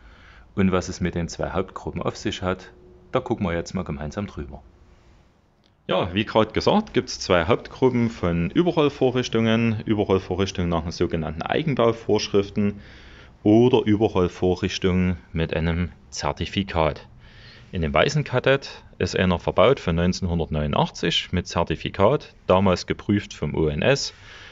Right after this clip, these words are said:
später zum D M S B geworden. Und das Ding darf ich so, wie er ist, heute fahren. Schraube ich ins Auto rein, so wie es drinnen beschrieben ist.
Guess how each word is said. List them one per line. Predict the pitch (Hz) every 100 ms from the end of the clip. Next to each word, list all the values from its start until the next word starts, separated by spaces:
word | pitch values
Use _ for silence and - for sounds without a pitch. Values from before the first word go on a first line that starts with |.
| - -
später | - - 95 95 90 87
zum | - 80
D | 80
M | 76 76
S | -
B | 107 123
geworden. | 110 104 104 101 101 - - - _ - - _ _ _
Und | 95 85
das | 80
Ding | - 101 101 -
darf | 80 80 -
ich | -
so, | 92 95 92 87 - -
wie | 76
er | 71
ist, | 92 82 - - -
heute | 78 71
fahren. | - 67 62 - - - _ _ - _ _ _ _ _ _ _ _
Schraube | - - 95 92
ich | 87
ins | - -
Auto | 120 143
rein, | 120 110 107 117 110 - - -
so | - - 90
wie | 82
es | -
drinnen | - 82 76
beschrieben | - - 113 113
ist. | 98 101 -